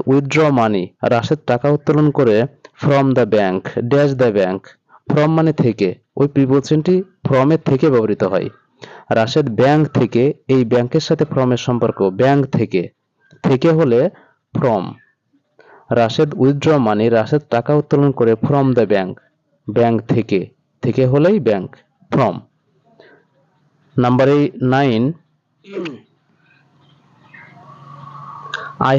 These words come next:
had played cricket, dash I went to school, before অর্থ পূর্বে। আমরা জানি past perfect tense-এ,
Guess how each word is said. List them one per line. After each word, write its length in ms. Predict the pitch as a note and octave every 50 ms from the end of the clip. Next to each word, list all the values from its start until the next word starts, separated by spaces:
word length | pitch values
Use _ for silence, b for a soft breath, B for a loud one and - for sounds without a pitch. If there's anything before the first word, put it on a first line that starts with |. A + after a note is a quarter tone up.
| D3+
had 120 | E3 E3 D#3+ - -
played 220 | D3+ D3 D3 - - -
cricket, 420 | C3+ A#2+ A2+ - A2 B2 C3 - - - - - - _ _ _ _ _ _ _ _ _ _ _ _ _ _ _ -
dash 500 | A#2+ A2+ G#2+ B2 C3 C#3 C#3 C#3+ C#3+ - - - - B2 B2
I 20 | A#2 G#2+
went 220 | A#2 C3+ C#3+ D3 C3+ C#3 -
to 60 | D3+ D3+ - - A#2 - -
school, 260 | - - G#2+ F#2+ E2 F2 - - _ _ _ _ _ - A#2+ B2 A#2+ C3
before 340 | C#3 C3+ - - E3+ E3+ E3 D3
অর্থ 140 | C3 - C3+ A#2+ -
পূর্বে। 320 | A#2 A#2+ A2+ G#2+ F#2+ F#2+ F2 F#2 _ _ _ _ _ _ _ B B B B A#2+
আমরা 180 | B2+ C#3+ D#3 D3+ D3+
জানি 180 | D#3 D3+ D3 D3 D3 - -
past 240 | C#3+ C#3+ C3+ - - - - -
perfect 320 | A#2+ A#2 - - D3+ D3 -
tense-এ, 320 | D#3 D3 C#3 - - A2+